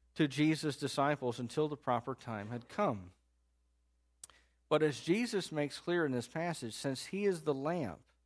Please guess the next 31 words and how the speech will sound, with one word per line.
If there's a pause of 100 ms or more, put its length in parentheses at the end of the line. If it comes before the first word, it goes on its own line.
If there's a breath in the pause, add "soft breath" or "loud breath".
(1040)
remaining
in, (240)
concealed
and
hidden
is
not
his
purpose. (1400)
What
he
had
explained
in
secret
to
the
disciples (1600)
is
meant
to
be
proclaimed
from
the
housetops.
In
fact,
he
says
that.